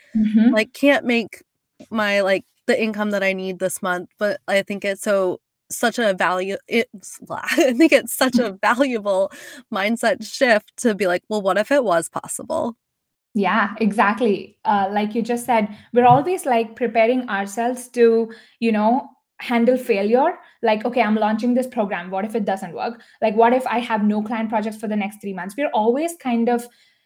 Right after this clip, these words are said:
Speaker 1: you know, preparing for the worst case scenario because our brains are wired to do that. We are always protecting ourselves from danger and we are always optimizing survival. I mean, that's just the way our brains are wired.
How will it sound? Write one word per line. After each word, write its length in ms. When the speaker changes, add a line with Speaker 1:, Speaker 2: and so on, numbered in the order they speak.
Speaker 1:
you 100
know, 220
preparing 500
for 180
the 120
worst 600
case 280
scenario 580
because 320
our 100
brains 380
are 160
wired 420
to 60
do 180
that. 260
We 140
are 100
always 440
protecting 560
ourselves 640
from 240
danger 560
and 360
we 140
are 160
always 320
optimizing 640
survival. 600
I 60
mean, 100
that's 220
just 220
the 80
way 220
our 160
brains 360
are 120
wired. 460